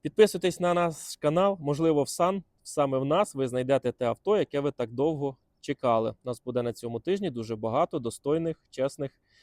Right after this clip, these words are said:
перевірених автомобілів з гарними історіями покупки, клі-, комплектаціями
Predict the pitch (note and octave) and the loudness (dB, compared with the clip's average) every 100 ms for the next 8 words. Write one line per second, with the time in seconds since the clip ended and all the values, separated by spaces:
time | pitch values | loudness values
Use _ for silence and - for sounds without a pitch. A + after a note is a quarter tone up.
0 | _ - B2+ B2 C3+ B2 B2 - C3 - | _ -2 0 2 2 0 -2 -6 -10 -6
1 | A#2 A#2 A#2+ F3+ F3 C3+ _ _ _ _ | -4 -2 0 2 2 -2 _ _ _ _
2 | _ _ _ C3 B2+ D#3 D#3 D#3 D#3 - | _ _ _ -4 2 4 2 0 -2 -4
3 | C3 - C3 B2 A#2+ B2 B2+ - _ _ | -10 -4 0 2 2 0 -4 -6 _ _
4 | _ _ _ A#2+ - F#3 - F3 E3+ _ | _ _ _ -4 2 0 2 -2 -2 _
5 | _ _ C3+ - _ _ _ _ - C3+ | _ _ -16 -16 _ _ _ _ -8 -6
6 | B2+ C3+ - D#3+ F3 E3+ D#3 D#3 D#3+ | -4 -6 0 0 0 -4 -4 -4 -6